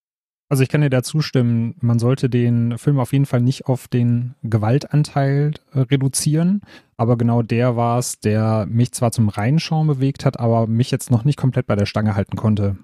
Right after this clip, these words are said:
Also ich hab den, ähm, abends mal angefangen und habe dann schon schnell gemerkt, dass das kurz vorm, kurz vorm Schlafengehen beziehungsweise mit wenig Energie am Tag dann schon eine harte Nummer ist.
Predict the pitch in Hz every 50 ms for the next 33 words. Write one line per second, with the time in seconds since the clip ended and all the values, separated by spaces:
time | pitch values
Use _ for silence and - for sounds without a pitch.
0 | _ _ 113 110 104 104 - 120 - - 117 110 110 110 110 107 107 107 107 -
1 | - - 131 143 170 165 - - 143 135 - 151 165 156 143 - - 151 156 165
2 | 170 185 - _ - - - - - _ _ _ _ - 127 120 117 120 123 123
3 | 123 120 120 120 120 - 127 123 - - 123 117 123 123 117 110 110 110 113 120
4 | 127 - - 113 - - 113 - - - - 127 - - - 120 113 113 113 117
5 | 113 113 123 - _ - 139 - 143 135 120 - - 123 123 135 - 147 120 127
6 | 123 120 120 117 - 131 117 - - 123 117 113 117 113 104 - - 120 139 135
7 | - - 127 127 120 117 147 131 127 127 - - 123 127 127 - - 123 117 -
8 | - 123 120 120 117 117 117 117 - 127 135 - - 123 123 123 135 127 - -
9 | 147 - - -